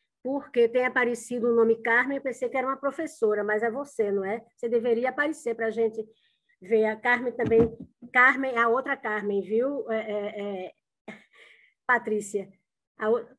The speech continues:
outra pa-, Carmen, que vai sempre conosco nas escolas. A Patrícia, sua xará, a Patrícia Trajano também. Enfim, agora eu tenho agra-, que agradecer muito, muito, muito, muito.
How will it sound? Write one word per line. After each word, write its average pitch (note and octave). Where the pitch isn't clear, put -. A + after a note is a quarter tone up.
outra A#3
pa-, A#3
Carmen, A#3+
que A#3+
vai A3+
sempre B3+
conosco A3
nas G#3+
escolas. A3+
A G#3+
Patrícia, A#3
sua A#3
xará, G3+
a G3+
Patrícia G#3+
Trajano G#3
também. G#3
Enfim, A3+
agora B3
eu A#3+
tenho A#3
agra-, A3+
que A#3+
agradecer A3+
muito, B3
muito, D4
muito, C4
muito. F#3